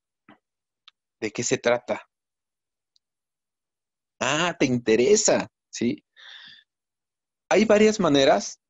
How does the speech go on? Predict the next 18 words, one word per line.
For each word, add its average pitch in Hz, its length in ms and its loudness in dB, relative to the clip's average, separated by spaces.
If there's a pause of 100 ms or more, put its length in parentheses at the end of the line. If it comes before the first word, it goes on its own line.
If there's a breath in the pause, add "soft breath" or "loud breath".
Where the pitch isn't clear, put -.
de 123 160 0
cómo 170 300 0
tú - 160 -2
puedes 170 220 2
llegar 127 460 2 (380)
con 113 180 0
ciertas 175 380 0
personas 131 680 -2
para 107 260 2
que 110 160 -2
las 107 180 -2
puedas 131 640 0 (540)
prospectar 117 800 0 (480)
y 104 160 0
afiliar 110 640 2 (180)
a 104 120 -2
tu 101 120 -4
negocio. 92 520 -6